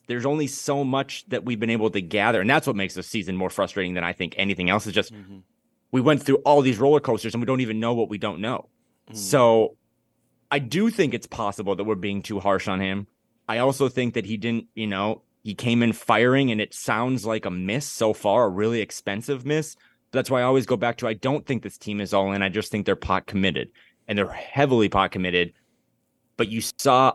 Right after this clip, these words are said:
Speaker 1: I, I really, again, man, thought that that Mike Conley D'Lo swap, even though D'Lo's been looking good, was a, such a win of a trade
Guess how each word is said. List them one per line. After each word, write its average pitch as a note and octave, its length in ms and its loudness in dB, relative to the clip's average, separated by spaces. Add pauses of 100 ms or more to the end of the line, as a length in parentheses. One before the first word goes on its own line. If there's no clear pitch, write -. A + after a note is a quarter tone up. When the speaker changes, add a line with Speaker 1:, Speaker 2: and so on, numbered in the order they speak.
Speaker 1:
I, D3 160 4
I C#3 160 4
really, D3 500 6
again, A#2 340 -2
man, G#2+ 320 -4
thought A2+ 200 -2
that G#2+ 100 -8
that G#2+ 160 0
Mike G#2 220 -2
Conley G#2 340 -2
D'Lo G2+ 340 -2
swap, A#2+ 380 -2
even A2+ 160 -2
though A2+ 100 0
D'Lo's A#2 260 -2
been C3 120 -6
looking C3+ 220 -2
good, C3 240 0 (580)
was A2 240 0
a, G#2 260 -6
such - 500 -6
a A2+ 100 0
win G#2+ 600 -4
of G2 200 -4
a F#2 60 -6
trade A#2 680 -2